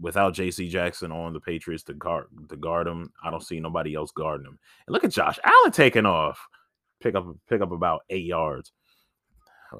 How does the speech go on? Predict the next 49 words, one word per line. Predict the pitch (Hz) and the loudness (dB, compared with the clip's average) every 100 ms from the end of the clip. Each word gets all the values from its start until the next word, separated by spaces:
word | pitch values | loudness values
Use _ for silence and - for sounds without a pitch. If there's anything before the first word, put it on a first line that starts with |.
| 60 | -10
Anywho, | 95 78 71 71 67 - | -6 -4 -4 -8 -10 -4
um, | 78 76 71 71 - _ _ _ _ _ _ _ - | -2 0 -2 -8 -16 _ _ _ _ _ _ _ -4
George | 101 95 - | 0 2 4
Kittle's | 143 117 92 | 6 6 6
definitely | 113 107 104 | 2 2 0
gonna | 98 92 | -2 -2
eat | 104 | -2
against | 95 92 | -2 -4
that | 76 71 76 | -8 -8 0
Bears | 110 117 107 | 4 4 2
D, | 110 110 | -2 -2
'cause | - 76 - _ - | -4 -12 -14 _ 2
I | 104 | 4
don't | 110 | 4
know | 104 98 | 0 -2
who | 101 | -4
could | 87 76 | -8 -2
guard | 95 95 82 | 4 4 4
him | 71 - - - - _ - | -4 -14 -20 -20 -20 _ -10
on | 80 | -8
that | 80 - | -8 -6
team. | 90 78 71 _ _ | -8 -8 -12 _ _
Like, | 73 76 71 67 _ _ _ _ _ _ - | -10 -8 -8 -10 _ _ _ _ _ _ -12
you | 87 | -10
know, | 80 67 - 71 | -8 -10 -12 -14
maybe | 76 87 113 123 | -6 -2 0 0
Danny | 123 127 127 127 | 0 0 -2 -4
Trevathan, | 127 131 123 127 | -4 -4 -6 -8
maybe | 117 139 | -8 -10
Roquan | 139 135 - 131 127 | -8 -10 -4 -2 -2
Smith, | - 131 131 | -4 -8 -8
'cause | 98 87 | -8 -6
I | |
know | 123 127 | -4 -2
they're | 123 127 | -2 -2
still | - 117 95 | -4 -6 -4
on | 90 | -4
there, | 90 87 | -4 -6
but, | 80 85 - | -4 -6 -8
you | - 92 | -10 -8
know, | 92 | -6
he | 113 | -8
still | - 120 101 - | -6 -4 -4 -4
eats | 117 98 | -6 -6
regardless | 90 90 95 98 | -6 -4 -2 -4
if | 90 | -6
it's | 85 | -6
linebacker | 76 101 101 98 95 92 85 | 0 0 2 2 0 0 -2
or | 90 90 85 85 | -2 0 0 -4